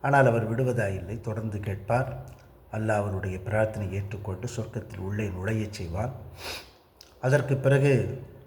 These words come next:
அவரை நோக்கி, "நீ ஆசைப்படு" என்று சொல்வான். அவர் ஆசைப்பட அல்லாஹ் தூண்டுதலாக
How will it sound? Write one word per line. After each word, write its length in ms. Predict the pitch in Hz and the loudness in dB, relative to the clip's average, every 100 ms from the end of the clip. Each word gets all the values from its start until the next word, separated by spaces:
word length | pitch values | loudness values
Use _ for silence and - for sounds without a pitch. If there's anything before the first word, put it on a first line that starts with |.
| - - - - | -20 -20 -20 -6
அவரை 320 | 123 135 131 | 2 6 6
நோக்கி, 320 | 120 123 123 | 6 2 0
"நீ 120 | 117 113 | -2 0
ஆசைப்படு" 840 | 107 135 139 151 135 120 113 123 | 4 4 4 2 0 0 0 0
என்று 200 | 98 101 | 0 -4
சொல்வான். 440 | - 98 - - - - - - - - - - - - | -6 -8 -10 -12 -14 -18 -20 -20 -20 -20 -20 -20 -16 -4
அவர் 120 | 117 | 2
ஆசைப்பட 920 | 113 131 139 131 117 104 113 139 - - - - - | 4 4 4 2 2 2 0 -2 -6 -16 -20 -20 -8
அல்லாஹ் 420 | 117 113 110 95 - - - | -2 2 4 2 -4 -6 0
தூண்டுதலாக 880 | 143 147 139 117 101 98 101 117 | 0 2 2 2 2 0 0 -2